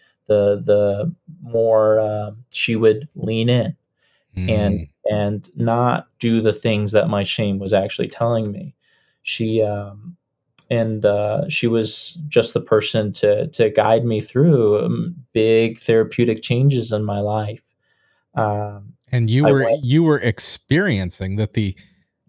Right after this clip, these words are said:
Speaker 2: opposite of addiction is connection, is
Speaker 1: Bingo.
Speaker 2: intimacy, not stop doing a behavior. And
Speaker 1: Right.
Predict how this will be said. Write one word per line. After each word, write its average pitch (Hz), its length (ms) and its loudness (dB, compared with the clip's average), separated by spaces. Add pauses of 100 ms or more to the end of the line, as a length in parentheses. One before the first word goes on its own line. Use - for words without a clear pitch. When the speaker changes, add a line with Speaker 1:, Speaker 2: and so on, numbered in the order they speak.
(120)
Speaker 2:
opposite 123 540 2
of 95 100 -2
addiction 101 640 -2
is 90 160 -6
connection, 98 720 -2 (100)
is 107 180 2
Speaker 1:
Bingo. 92 80 0
Speaker 2:
intimacy, 101 800 -2 (560)
not 113 640 2
stop - 560 -2
doing 107 300 2
a 98 60 2
behavior. 95 720 -2 (1160)
And 107 120 2
Speaker 1:
Right. 98 240 2